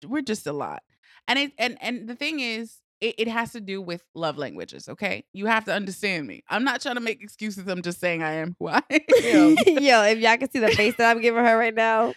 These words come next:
Speaker 1: Yes, she's giving me the stink eye. Let me speak,
Speaker 2: Okay.
Speaker 1: okay? I am the type of person that it feels good. I'm the acts of service type of person. So with acts of service, I like cooking. And sometimes I cook for these fellas.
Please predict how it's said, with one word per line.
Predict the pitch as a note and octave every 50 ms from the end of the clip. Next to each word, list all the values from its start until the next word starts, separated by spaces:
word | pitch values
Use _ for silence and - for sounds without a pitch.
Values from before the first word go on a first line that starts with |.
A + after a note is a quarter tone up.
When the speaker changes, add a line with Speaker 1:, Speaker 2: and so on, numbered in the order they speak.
| _ _
Speaker 1:
Yes, | - G3+ F#3+ F3 G3 G#3+ -
she's | A#3+ A#3+
giving | B3 B3 B3+ B3+ B3
me | A#3+
the | A#3 C4+
stink | - - E4+ E4 A#3 -
eye. | F3 D#3+ E3
Let | E3 G3 C4+ -
me | C4+ D4+ D#4
speak, | - - - F#3 D#3 - _ _ _ _ -
Speaker 2:
Okay. | - - - -
Speaker 1:
okay? | A3+ - C4+ - C4 D4 C#4+ _ _ _ _ _ _ _ _ _ _ _ _ _ _ - G#3
I | B3+ F4
am | F#4+ - - A#3+ A#3+ A#3+
the | A3+
type | A3 A3+ G#3 G3+ G3+
of | F#3+
person | F#3 F#3 F3 F3 - F3+ F3 E3+ E3 E3
that | E3 E3 D#3+ - -
it | - G#3+ G#3+ -
feels | - A#3 G#3+ G#3 G3 F3 E3
good. | - F3+ E3 - -
I'm | G3 G#3 G#3 A3 A3 A3 G#3+ G#3
the | G#3 G#3+ G3 - _ -
acts | F3 F3 F3+ F3 - - -
of | E3+ E3 -
service | - - D#3+ D3+ D3+ D3 D3+ C#3+ D3 D3+ - -
type | - D#3+ C#3+ - -
of | C#3+ -
person. | - - B2 F2+ - - - - - - _ _ _ _ _ _ _ _
So | - - A#3+ A#3
with | A#3 A#3+ B3+ C4 -
acts | B3 C4+ C#4+ - -
of | C#4+
service, | - G#3+ F3 E3 F3 G#3+ B3 - _ -
I | C#4+ F4+
like | G4 G#4 F#4 -
cooking. | - F4 F4+ - - B3+ G3 - E3+ F3 - _ _ _ _ _ _ -
And | G3+ G#3 A3
sometimes | B3+ G#3 A3 - A#3 G#3 G#3+ A#3
I | G#3 F#3
cook | - - F#3+ - _
for | - E3+
these | D3+ D3+ D3+ D#3+
fellas. | - A#2+ G#2 F#2+ G#2 G2+ F#2+ - - -